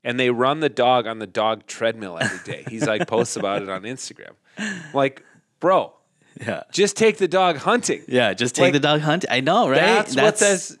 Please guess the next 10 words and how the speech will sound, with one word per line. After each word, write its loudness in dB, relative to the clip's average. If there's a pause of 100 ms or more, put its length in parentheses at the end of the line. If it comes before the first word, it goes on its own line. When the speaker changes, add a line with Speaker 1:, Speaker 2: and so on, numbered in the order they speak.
Speaker 1:
you -4
don't, 2
you -10
buy 2
it, -2
you're, 2
like, 0 (360)
doing 2
Speaker 2:
Right. -2
Speaker 1:
everything -2